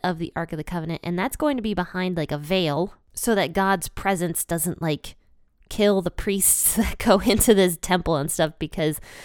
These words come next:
people cannot handle God's presence very well.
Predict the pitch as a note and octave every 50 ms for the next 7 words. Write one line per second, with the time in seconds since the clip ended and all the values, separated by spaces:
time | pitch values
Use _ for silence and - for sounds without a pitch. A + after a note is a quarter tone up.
0 | - - - - - A#3 B3+ B3 - D#4+ - C#4 C#4+ A#3 A3 G#3+ G#3+ - - -
1 | - G3+ G3+ G3 G3 F3 E3 E3 - D3+ D#3 D#3+ D#3 - - - E3 D3 C#3+ C3+
2 | C#3 D3 - - - E3+ D#3 D3+ D3 C#3+ C3 C3 C3 - - - - -